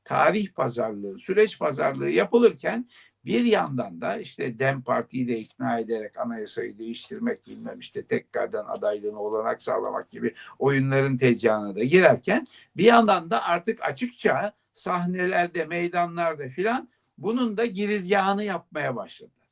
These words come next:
Hafta sonunda bir yine halka açık bir toplantıda ünlü sanatçı İbrahim Tatlıses'le bir diyalog yaşandı sahnede. Recep Bey ile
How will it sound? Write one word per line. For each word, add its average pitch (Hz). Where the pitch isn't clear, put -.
Hafta 208
sonunda 175
bir 180
yine 165
halka 151
açık 123
bir 170
toplantıda 120
ünlü 202
sanatçı 160
İbrahim 165
Tatlıses'le -
bir 196
diyalog 165
yaşandı 98
sahnede. 113
Recep 135
Bey 107
ile 151